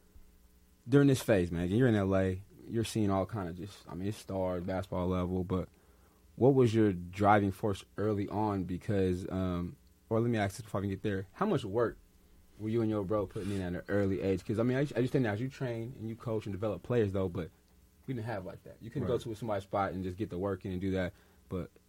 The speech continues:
Speaker 1: for you guys to be together, one is a blessing to have a brother, right?
Speaker 2: Right.
Speaker 1: But then how much time did y'all spend working on y'all craft, like, if you could give me an hour estimate, let's say per day and kinda, yeah, per day basis, how much time was it?
Speaker 2: I'd say, uh, you know, during the season, and, you know, separate from working out with our teams and practicing, at least an hour and a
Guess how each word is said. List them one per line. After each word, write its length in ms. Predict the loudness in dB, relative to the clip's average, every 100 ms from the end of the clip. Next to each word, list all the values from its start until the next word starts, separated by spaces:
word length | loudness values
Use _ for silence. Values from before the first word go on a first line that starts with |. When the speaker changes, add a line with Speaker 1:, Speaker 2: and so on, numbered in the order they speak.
| _
Speaker 1:
for 140 | -10 -4
you 100 | 2
guys 160 | 2
to 40 | 0
be 60 |
together, 260 | -2 -2 0
one 240 | -2 -2
is 80 | -4
a 60 | -4
blessing 320 | -6 -6 -8
to 60 |
have 80 | -8
a 40 | -6
brother, 300 | -4 -4 -6
right? 220 | -8 -8
Speaker 2:
Right. 100 | -12 -18 _
Speaker 1:
But 120 | -8
then 140 | -2 -2
how 140 | 0
much 180 | -2 -4
time 280 | -6 -4 -2
did 80 | -2
y'all 160 | -4
spend 300 | -4 -4 -4
working 280 | -2 -4 -2
on 80 | -4
y'all 160 | -4
craft, 480 | -6 -6 -6 -6 -10
like, 240 | -12 -14 -16 _ _ _ _
if 180 | -8 -6
you 80 | -4
could 220 | -6 -4
give 120 | -2
me 100 | 0
an 80 | 0
hour 260 | 4 4 6
estimate, 300 | 4 0 0
let's 140 | 0
say 200 | 0 -4
per 300 | -4 -6 -8
day 260 | -6 -6 -6
and 120 | -8
kinda, 200 | -8 -10 -10 -14
yeah, 120 | -14
per 180 | -10 -8
day 140 | -8
basis, 340 | -8 -10 -12 -18 _ -20 -20 -20 -18
how 60 | -14
much 160 | -12
time 220 | -12 -10 -10
was 120 | -12
it? 80 | -12 0
Speaker 2:
I'd 200 | 0 2
say, 320 | 6 8 8
uh, 400 | 6 2 0 -4 -8 -4
you 100 | 4
know, 140 | 6 8
during 260 | 8 6
the 60 | 4
season, 420 | 4 4 6 2
and, 200 | 0 -2
you 100 | -2
know, 140 | 0
separate 420 | -2 2 2 4 -2
from 360 | 0 -2 0
working 320 | 2 2 2 0
out 140 | 0
with 100 | 0
our 120 | -4
teams 320 | -2 0 0
and 120 | -2 -2
practicing, 540 | -2 -2 -4 -6 -4
at 80 | 0
least 200 | 0 -2
an 60 |
hour 200 | -2 -2
and 100 |
a 20 | -2